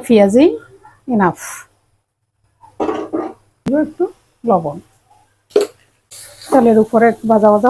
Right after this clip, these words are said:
হয়ে গেছে, এখন সামান্য পানি দিব একটু সিদ্ধ করে নেওয়ার জন্য। ঢেকে দিব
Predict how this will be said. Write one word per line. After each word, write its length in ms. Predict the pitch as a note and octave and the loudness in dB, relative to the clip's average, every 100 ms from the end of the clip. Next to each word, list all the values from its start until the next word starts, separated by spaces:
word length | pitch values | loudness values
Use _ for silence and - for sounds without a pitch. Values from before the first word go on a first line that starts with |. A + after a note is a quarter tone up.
| B3+ | 2
হয়ে 140 | A3+ A3+ | 2 2
গেছে, 240 | - B3+ D#4+ - - - - A#3 | -2 -2 -2 -4 -18 -20 -10 -10
এখন 200 | - C4+ D4 _ _ _ _ _ _ - - - - - - - - G#3 - | -6 -6 -6 _ _ _ _ _ _ -8 -6 -2 -2 0 -2 -2 -4 -2 0
সামান্য 260 | G#3+ G3+ G#3+ A3+ | 2 2 2 0
পানি 160 | G#3 A3 | 0 2
দিব 100 | B3 B3+ | 2 0
একটু 160 | - E4+ - - | 0 -4 -4 -10
সিদ্ধ 180 | - F#3 G3 | -6 -4 -2
করে 140 | F#3+ F3+ | 2 2
নেওয়ার 160 | F3 F3 | 0 -2
জন্য। 180 | G3 G3 G#3 _ _ _ _ _ _ - - - - _ - - _ _ _ - - - - - _ _ _ _ _ _ _ _ _ - - _ _ _ _ _ - | -6 -8 -10 _ _ _ _ _ _ -20 -20 -20 -20 _ -20 -20 _ _ _ -20 -20 -20 -20 -20 _ _ _ _ _ _ _ _ _ -16 -16 _ _ _ _ _ -8
ঢেকে 300 | A#3 G3+ A3 G#3 | -4 -2 0 0
দিব 140 | G#3 | 2